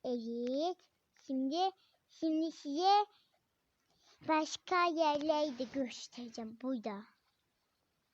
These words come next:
Gizli bir mağara var burada.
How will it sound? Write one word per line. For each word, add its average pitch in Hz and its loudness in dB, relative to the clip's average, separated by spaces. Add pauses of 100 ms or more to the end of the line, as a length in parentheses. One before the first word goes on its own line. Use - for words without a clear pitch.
(840)
Gizli 285 -6
bir 320 -4
mağara 285 0
var 214 -6
burada. 220 -10